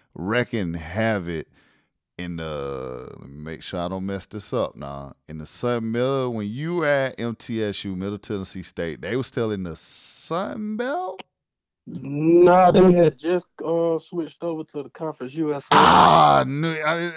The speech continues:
Speaker 1: I knew it was either the Belt or Conference
Speaker 2: <laughs>
Speaker 1: U S A. Dang it.
Speaker 2: Yes, sir.
Speaker 1: Okay, so at Con-, you, you know, defense, playing ball, Conference U S A school, Middle Tennessee State up in Murfreesboro. I've been up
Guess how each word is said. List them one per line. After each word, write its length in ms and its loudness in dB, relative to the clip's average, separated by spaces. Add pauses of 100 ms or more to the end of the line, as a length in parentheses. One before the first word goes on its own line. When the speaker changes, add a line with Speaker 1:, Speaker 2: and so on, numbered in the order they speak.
Speaker 1:
I 60 -2
knew 200 0
it 140 6
was 180 2
either 240 4
the 100 2
Belt 420 8
or 100 4
Conference 480 4
Speaker 2:
<laughs> 40 -4
Speaker 1:
U 160 6
S 260 2
A. 320 0 (100)
Dang 320 2
it. 140 0
Speaker 2:
Yes, 100 -10
sir. 220 -12 (280)
Speaker 1:
Okay, 640 4 (200)
so 240 6
at 220 6
Con-, 360 2
you, 260 -6 (340)
you 80 -10
know, 400 2 (760)
defense, 800 -6 (340)
playing 380 -2
ball, 640 0 (400)
Conference 400 -2
U 180 0
S 180 -2
A 160 -2
school, 380 -4
Middle 260 -2
Tennessee 500 -4
State 380 -4
up 160 -2
in 120 -6
Murfreesboro. 880 -2
I've 160 -2
been 200 -2
up 140 -2